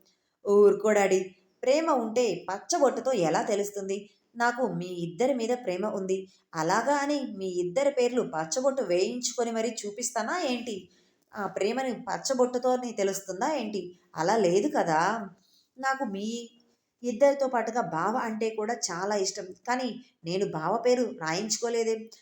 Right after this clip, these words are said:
అలాగని బావకి నా మీద ప్రేమ లేదా? తను కూడా నా పేరు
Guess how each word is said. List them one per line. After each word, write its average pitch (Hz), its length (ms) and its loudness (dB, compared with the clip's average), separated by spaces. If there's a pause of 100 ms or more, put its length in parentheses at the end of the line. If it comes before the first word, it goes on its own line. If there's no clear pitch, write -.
(180)
అలాగని 294 640 2 (260)
బావకి 220 840 -4 (380)
నా 233 160 0
మీద 269 160 0
ప్రేమ 226 360 2
లేదా? 226 500 2 (420)
తను 294 120 2
కూడా 294 220 4
నా 285 140 0
పేరు 269 420 0